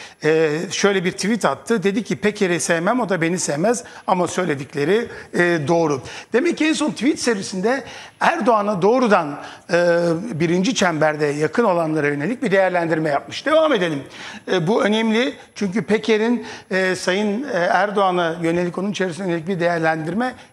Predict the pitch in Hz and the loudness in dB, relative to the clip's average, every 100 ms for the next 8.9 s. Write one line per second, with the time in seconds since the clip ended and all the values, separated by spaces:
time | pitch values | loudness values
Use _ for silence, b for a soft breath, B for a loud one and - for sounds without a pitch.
0 | - 185 220 208 160 143 131 127 143 131 | -4 0 2 2 0 -2 -6 -6 -6 -6
1 | 127 143 139 135 131 120 120 B B B | -4 -6 -6 -8 -10 -12 -16 B B B
2 | B - 285 339 302 285 294 247 262 269 | B 0 2 2 2 0 2 2 2 4
3 | 269 294 190 208 190 226 208 196 208 214 | 2 2 0 0 2 0 0 -2 -2 -4
4 | 247 208 202 175 214 208 220 208 220 226 | 0 0 0 0 0 2 2 2 0 2
5 | 214 190 175 147 175 208 214 254 - 202 | 2 2 0 0 -4 -4 -2 -2 -2 -4
6 | 233 - 185 175 185 233 285 B B B | -4 -4 -6 -6 -4 -2 -2 B B B
7 | - 190 190 180 127 107 104 156 180 240 | -2 2 2 0 -4 -6 -6 -2 0 2
8 | 208 185 160 156 165 160 - 156 156 | 2 2 -2 -2 -4 -6 -8 -2 -2